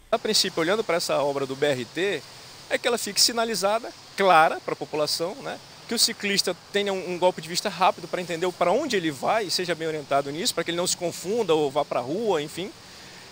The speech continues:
E só reforçando uma coisinha, essa questão de ir para a rua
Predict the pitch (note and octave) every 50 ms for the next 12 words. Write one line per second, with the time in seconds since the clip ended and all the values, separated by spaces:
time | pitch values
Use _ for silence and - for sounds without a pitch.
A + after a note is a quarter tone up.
0 | - D#3+ F3 F3+ F#3 - - C#3+ - G#3+ A#3+ A#3 F#3+ G3+ - - F#3+ - A3 G3+
1 | F#3+ G3 G3 - F#3 E3+ D#3 D3+ C#3+ F#3+ - - A#3 D4 - - A3 G3 G3 G#3
2 | A#3+ A#3+ A3 - A3+ G#3 F#3 E3 F3 G#3 B3 B3+ A3 F3+ C3 A#2+